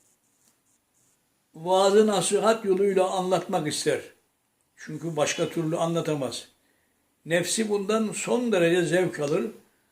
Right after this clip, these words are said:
Bundan daha zevkli bir şey düşünülemez. Bu zevk onu bu hali halka intikal ettirecek güzel kelime ve cümlelerle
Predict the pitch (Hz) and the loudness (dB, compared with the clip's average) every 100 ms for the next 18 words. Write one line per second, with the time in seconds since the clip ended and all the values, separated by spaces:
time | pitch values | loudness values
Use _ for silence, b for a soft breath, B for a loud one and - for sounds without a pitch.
0 | _ _ _ _ _ _ _ _ - 156 | _ _ _ _ _ _ _ _ -14 -10
1 | 185 196 190 196 196 180 185 175 208 185 | -4 -4 2 4 4 6 4 2 0 -2
2 | - 214 165 160 165 170 156 135 117 - | 0 0 -2 -2 -2 -2 0 0 -2 -6
3 | - _ - 165 175 190 214 202 202 170 | -16 _ -18 -12 -2 2 4 2 -2 0
4 | 226 233 233 - _ _ _ _ _ - | 2 2 -2 -16 _ _ _ _ _ -16
5 | 151 214 156 170 196 165 151 175 170 214 | -6 -4 0 2 4 2 2 0 0 0
6 | 180 160 - 143 190 175 170 - 156 180 | 0 -4 -6 -4 -2 2 0 0 0 0
7 | 214 - 156 139 208 170 - 170 160 180 | 0 -4 -6 -2 -2 -2 -4 -2 0 0
8 | 165 160 151 160 160 156 165 170 175 190 | -2 -2 -2 -4 -2 -2 -2 -2 0 -2
9 | 226 | -4